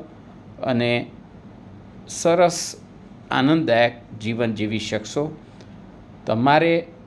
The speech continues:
ચિંતા કરવાની જરૂર નથી કે કાર્ડિયોલોજિસ્ટ ભૂખ્યા મરશે. તમે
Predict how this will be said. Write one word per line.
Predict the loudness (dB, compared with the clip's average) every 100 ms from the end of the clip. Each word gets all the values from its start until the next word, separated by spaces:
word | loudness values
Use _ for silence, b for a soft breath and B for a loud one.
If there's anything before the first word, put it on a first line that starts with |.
| -14
ચિંતા | -6 -4 2 2
કરવાની | 2 0 2 0 -2
જરૂર | -2 -2 0
નથી | 2 0 0 -2 -2 -8 -10
કે | -10
કાર્ડિયોલોજિસ્ટ | -4 -2 0 0 0 -2 -4 -6 -8
ભૂખ્યા | -6 0 0
મરશે. | 0 -6 -6 -12 -12 -16 B B B -20 -10
તમે | -4 0 2 2